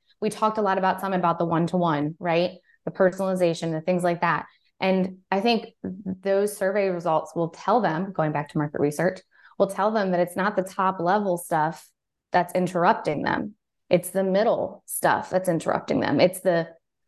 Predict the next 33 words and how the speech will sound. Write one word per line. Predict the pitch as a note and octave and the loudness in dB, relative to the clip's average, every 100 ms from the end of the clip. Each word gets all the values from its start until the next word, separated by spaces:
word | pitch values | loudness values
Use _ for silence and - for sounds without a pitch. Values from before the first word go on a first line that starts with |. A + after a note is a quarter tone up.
| - | -6
"Okay, | F#3+ G3+ | -2 0
well, | F#3 F#3 | 2 0
I | F#3+ | -2
have, | F3+ F#3 F3+ E3+ - _ _ - | -4 0 0 -2 -10 _ _ -6
the | F3+ | -2
timeline | - G3+ F#3+ F#3 | 0 2 2 2
doesn't | F#3+ | 0
match | F3+ E3 | -2 -2
up. | E3+ | 0
I | F3 | 0
have | E3 E3 | 0 -2
to | E3 | 0
go | D#3+ D#3+ D#3+ D#3+ _ _ _ | 0 0 -2 -6 _ _ _
here." | - F3+ D#3 D#3+ - _ _ _ - | -4 -2 0 -2 -12 _ _ _ -4
I, | - | -2
you | G3 | 0
know, | G3 G3 G#3+ | 2 0 0
just, | A3 - - _ _ _ | -2 -4 -10 _ _ _
there's | G#3 G#3 | 0 0
more | G3+ G3+ A3 | 0 0 0
going | A3 G#3+ G3+ F#3 | 0 -2 0 0
on | F#3 A3 C4+ C4 - | 0 2 2 2 -2
than | F3 F#3 F3+ | 0 2 2
I | F3 | -2
think | F3 F#3 F#3 | -2 0 0
we | F3+ | 0
think, | F#3+ G3+ F#3 | 2 2 0
and | F3 | -2
we | |
can't | E3+ F#3 F#3 | -2 -2 -4
solve | - - F3+ F#3 F#3 | -6 -2 0 2 2
it | |
all | F#3 F#3 D3+ D3 - | 2 0 0 -4 -8